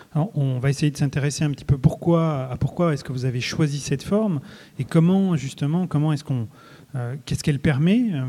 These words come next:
pourquoi est-ce qu'elle vous intéressait plus spécialement ? Est-ce que c'est, euh, euh, donner des points de vue différents, des angles d'attaque différents ? Euh, est-ce qu'il y a d'autres, d'autres raisons ? Euh, et comment est-ce qu'on choisit les personnages qui vont représenter ces voix ?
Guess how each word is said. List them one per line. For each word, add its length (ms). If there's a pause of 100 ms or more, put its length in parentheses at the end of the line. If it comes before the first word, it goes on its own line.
pourquoi 240
est-ce 100
qu'elle 160
vous 160
intéressait 460
plus 220
spécialement ? 680
Est-ce 160
que 180
c'est, 360
euh, 100 (500)
euh, 340 (120)
donner 300
des 100
points 200
de 40
vue 180
différents, 480
des 200
angles 240
d'attaque 340
différents ? 680 (440)
Euh, 300
est-ce 120
qu'il 140
y 20
a 40
d'autres, 400
d'autres 320
raisons ? 360 (460)
Euh, 240
et 80
comment 260
est-ce 100
qu'on 120
choisit 520
les 140
personnages 760
qui 120
vont 140
représenter 500
ces 160
voix ? 320